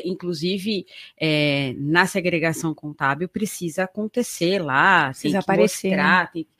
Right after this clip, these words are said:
Speaker 1: o custo desse é voluntário, mas ele gera um custo, então, contabilmente precisa aparecer. Então, assim, na nossa prática,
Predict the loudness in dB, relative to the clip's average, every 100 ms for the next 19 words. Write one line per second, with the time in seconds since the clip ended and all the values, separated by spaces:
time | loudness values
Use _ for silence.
0 | _ -6 -6 -2 4 8 6 6 0 -2
1 | 0 2 6 6 6 2 0 -2 4 4
2 | 4 0 -2 -2 -2 0 -2 -4 -6 -14
3 | -10 -8 -8 -2 -2 -2 -2 -4 -4 -8
4 | -12 -10 -8 -8 -4 -2 -2 0 0 0
5 | -4 -14 -12 0 2 2 0 4 6 8
6 | 6 2 0 -2 -8 -10 -8 -8 -6 -6
7 | -8 -8 -10